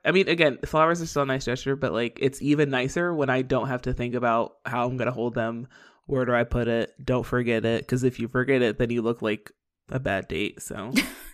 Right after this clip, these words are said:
Speaker 2: He gets, like, a dozen red roses and you leave 'em in the Uber.
Speaker 1: Oh, sorry. Sorry.
Speaker 2: <laughs> Sorry about it. <laughs> So,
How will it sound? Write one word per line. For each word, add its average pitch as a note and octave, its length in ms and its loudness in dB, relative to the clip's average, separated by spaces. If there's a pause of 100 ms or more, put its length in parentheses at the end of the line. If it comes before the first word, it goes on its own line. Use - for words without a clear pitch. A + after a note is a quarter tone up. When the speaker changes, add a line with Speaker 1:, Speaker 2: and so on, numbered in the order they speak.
(1300)
Speaker 2:
He F3+ 100 -8
gets, E3 200 0
like, E3 100 -2
a D#3+ 60 -2
dozen C#3 320 -2
red B2+ 160 -4
roses A#2+ 320 -8
and B2 80 -4
you A#2+ 60 -8
leave A#2+ 180 -8
'em C3 80 -8
in B2+ 80 -10
the A#2 60 -10
Uber. C3+ 440 -12 (1600)
Speaker 1:
Oh, A#3 260 -8
sorry. A#3 420 -10
Sorry. G#3 640 -2 (420)
Speaker 2:
<laughs> - 420 -2
Sorry A3 260 4
about B3 180 6
it. - 260 0
<laughs> A#3+ 160 4 (840)
So, A#3 380 2